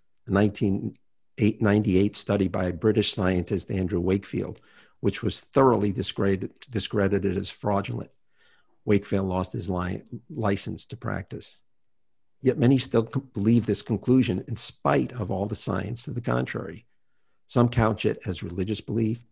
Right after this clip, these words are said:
which is very hard to comprehend since no major religion that I'm aware of prohibit-, prohibits vaccines. The closest I could come to religious reason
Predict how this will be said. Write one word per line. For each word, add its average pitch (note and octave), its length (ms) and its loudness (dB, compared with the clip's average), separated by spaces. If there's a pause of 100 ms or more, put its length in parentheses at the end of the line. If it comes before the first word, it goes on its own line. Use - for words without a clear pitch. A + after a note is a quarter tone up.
(280)
which - 180 -8
is F#2 120 -6
very A#2+ 300 6
hard F2+ 220 -4
to - 60 -8
comprehend F#2+ 580 -6
since - 240 -6
no G2 160 2
major G2 340 0
religion F#2 400 -4
that F2+ 140 -4
I'm G2+ 160 2
aware E2+ 280 -4
of F#2 220 -10 (120)
prohibit-, F#2+ 600 -4
prohibits G2+ 580 -2 (140)
vaccines. A#2+ 760 -8 (680)
The - 80 -8
closest D3+ 420 6
I A#2+ 80 8
could A#2 160 2
come A#2+ 220 2
to A2+ 120 -4
religious G2+ 460 0
reason F#2 420 -4